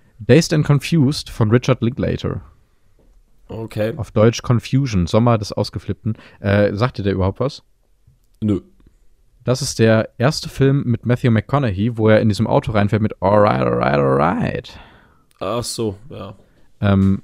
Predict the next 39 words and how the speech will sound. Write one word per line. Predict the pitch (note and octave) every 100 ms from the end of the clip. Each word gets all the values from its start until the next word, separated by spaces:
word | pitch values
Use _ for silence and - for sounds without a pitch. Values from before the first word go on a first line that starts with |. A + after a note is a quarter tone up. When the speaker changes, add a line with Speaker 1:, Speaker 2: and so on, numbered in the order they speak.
| -
Speaker 1:
ja, | G#2 F#2+
und | G2 F#2
wo | G#2+
der | G2+
dann | G2 F#2+ F#2+
seine | F#2 G2
Rolle | F#2 G2+ G2+
immer | G2+ G2+
größer | G2 G2+ G#2+
geschrieben | F2+ - F#2+ -
bekommen | F#2 F#2+
hat, | -
weil | F#2
der | F#2+
einfach | -
am | F#2 F2
Set | - A2
als | F#2+ -
völlig | - G2+ -
unerfahrener | G2 - F#2 F#2+ F2+
Schauspieler | G2 F2+ G#2 F#2+
so | F#2+ G2+
performt | - G2+ G2+ G2+ G2
hat, | F#2+ G2+
dass | -
Richard | G2 G2+ -
Linklater | G2+ G2 F#2 F#2+
gesagt | F2+ F2+ -
hat, | F#2+
„Ey, | - F#2+
komm, | F2 G2+ F#2 F2
wir |
geben | E2 F2+
dir | F2
eine | F2
größere | F#2 F#2 E2+ F2+
Rolle | F2 E2+
als | E2 -
gedacht.“ | - E2+ -